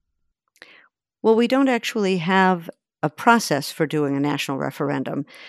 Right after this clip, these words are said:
So the question of whether we should do it is, well, we don't really have a way to do it.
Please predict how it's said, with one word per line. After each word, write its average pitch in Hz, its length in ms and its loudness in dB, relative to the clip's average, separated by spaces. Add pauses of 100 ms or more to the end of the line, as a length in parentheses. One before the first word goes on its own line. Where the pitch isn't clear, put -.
(120)
So 160 500 4 (300)
the 170 80 -2
question 185 500 2
of 151 160 2
whether 165 260 4
we 151 140 0
should 262 380 2
do 175 180 6
it 165 160 6
is, 156 240 0
well, 202 300 6
we 180 120 2
don't 196 140 4
really 165 220 2
have 143 100 0
a 135 80 -6
way 165 280 4
to 170 120 -4
do 147 240 -4
it. 113 180 -8